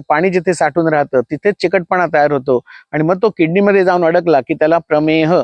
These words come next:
असं नाव सांगितलेलं आहे. वीस प्रकार आहेत त्याच्यातला एक मधुमेह. आपण त्याचं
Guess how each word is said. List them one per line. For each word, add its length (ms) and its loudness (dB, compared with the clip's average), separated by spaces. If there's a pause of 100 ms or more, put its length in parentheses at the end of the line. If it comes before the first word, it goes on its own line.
असं 200 -4
नाव 160 0
सांगितलेलं 480 -4
आहे. 120 -10 (480)
वीस 200 0
प्रकार 280 0
आहेत 100 2
त्याच्यातला 440 -2
एक 180 0
मधुमेह. 420 0 (480)
आपण 300 -2
त्याचं 340 2